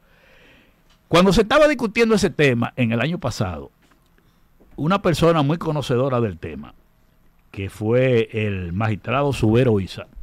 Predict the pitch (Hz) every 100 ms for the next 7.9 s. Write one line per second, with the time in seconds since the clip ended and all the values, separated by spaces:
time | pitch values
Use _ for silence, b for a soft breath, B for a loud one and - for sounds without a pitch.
0 | - - - - 104 117 - 98 107 101
1 | 92 85 85 95 101 87 - 80 - _
2 | - 107 107 113 98 - - - - _
3 | - b b b b b b 101 160 170
4 | 165 156 127 - 117 107 95 - 101 113
5 | 131 127 117 113 113 113 110 98 135 -
6 | 113 - 104 98 123 127 143 123 127 123
7 | 113 113 127 117 101 87 - 175